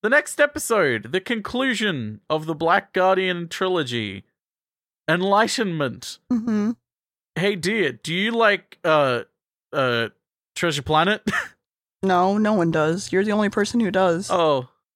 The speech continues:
Speaker 1: okay.
Speaker 2: I
Speaker 1: Um,
Speaker 2: prefer Muppet Treasure Island. Yes, I like Treasure Planet. You know I do.
Speaker 1: Okay, well, remove the planet and just have the ships that going through space, and that's Enlightenment.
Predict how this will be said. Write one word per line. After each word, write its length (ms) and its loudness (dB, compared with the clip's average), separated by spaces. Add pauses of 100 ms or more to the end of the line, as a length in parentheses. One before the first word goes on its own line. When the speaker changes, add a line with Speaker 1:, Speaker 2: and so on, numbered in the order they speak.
(400)
Speaker 1:
okay. 640 2 (260)
Speaker 2:
I 160 4
Speaker 1:
Um, 260 4
Speaker 2:
prefer 220 2
Muppet 480 0
Treasure 420 0
Island. 320 0
Yes, 220 -2
I 80 -2
like 160 -4
Treasure 260 -8
Planet. 360 -6
You 120 -18
know 160 -2
I 100 -6
do. 380 -8 (880)
Speaker 1:
Okay, 320 2
well, 300 2
remove 460 -2
the 100 0
planet 580 2
and 180 0
just 280 -2
have 180 0
the 80 -4
ships 480 -4
that 260 -4
going 300 0
through 220 -6
space, 580 -2
and 180 -6
that's 220 0
Enlightenment. 720 0